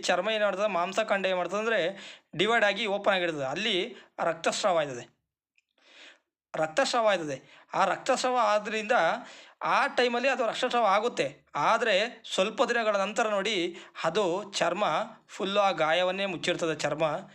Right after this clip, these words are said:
ಮಾಂಸಖಂಡಗಳು ಬೆಳ್ಕೊಂಡಿರ್ತದೆ. ಅಂದರೆ ಕೋಶ ವಿಭಜನೆ ಆಗಿರ್ತದೆ. ಈಗ ನೀವು ಚಾಕಲ್ಲಿ ಕುಯ್ಕೊಂಡಾಗ ಒಂದು ಕೋಶ ವಿಭಜನೆ ಆಗಿರ್ತದೆ. ಈಗ ಇಲ್ಲಿ ನೋಡಿದ್ರೆ ಇಲ್ಲಿ ಕೋಶ ವಿಭಜನೆ ಆಗಿರ್ತದೆ, ಇಲ್ಲಿ, ಇಲ್ಲಿ ಕೋಶ ವಿಭಜನೆ ಆಗಿರ್ತದೆ, ಇಲ್ಲಿ, ಇಲ್ಲಿ ನಿಮಗೆ ರಕ್ತ ಹೋಯ್ತಾ ಇರ್ತದೆ ಇದರಲ್ಲಿ.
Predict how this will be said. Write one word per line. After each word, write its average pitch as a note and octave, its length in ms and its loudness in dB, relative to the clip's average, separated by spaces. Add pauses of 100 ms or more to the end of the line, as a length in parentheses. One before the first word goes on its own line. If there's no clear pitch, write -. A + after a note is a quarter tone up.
(200)
ಮಾಂಸಖಂಡಗಳು E3+ 720 0
ಬೆಳ್ಕೊಂಡಿರ್ತದೆ. C#3 560 -6 (640)
ಅಂದರೆ F#3+ 240 0 (580)
ಕೋಶ G3+ 300 2
ವಿಭಜನೆ A3 460 2
ಆಗಿರ್ತದೆ. A3+ 420 2 (480)
ಈಗ F3+ 140 0
ನೀವು G3+ 320 0
ಚಾಕಲ್ಲಿ G#3 500 0
ಕುಯ್ಕೊಂಡಾಗ G#3+ 480 2 (140)
ಒಂದು G#3 220 -4
ಕೋಶ G#3+ 280 0
ವಿಭಜನೆ G#3 420 -2
ಆಗಿರ್ತದೆ. G#3+ 360 0
ಈಗ D3+ 120 -4 (540)
ಇಲ್ಲಿ E3+ 120 -2
ನೋಡಿದ್ರೆ G#3 240 0
ಇಲ್ಲಿ G#3 160 -6
ಕೋಶ G#3+ 260 0
ವಿಭಜನೆ G3 400 -2
ಆಗಿರ್ತದೆ, E3+ 360 -2
ಇಲ್ಲಿ, B2+ 160 -8 (1300)
ಇಲ್ಲಿ G3+ 220 -4
ಕೋಶ A3+ 260 0
ವಿಭಜನೆ G#3+ 360 0
ಆಗಿರ್ತದೆ, F#3+ 340 0
ಇಲ್ಲಿ, D3 160 -6 (300)
ಇಲ್ಲಿ F3 160 -4
ನಿಮಗೆ G#3 200 -2
ರಕ್ತ F#3+ 220 0
ಹೋಯ್ತಾ G3 240 2
ಇರ್ತದೆ F#3 220 -2
ಇದರಲ್ಲಿ. C3+ 220 -6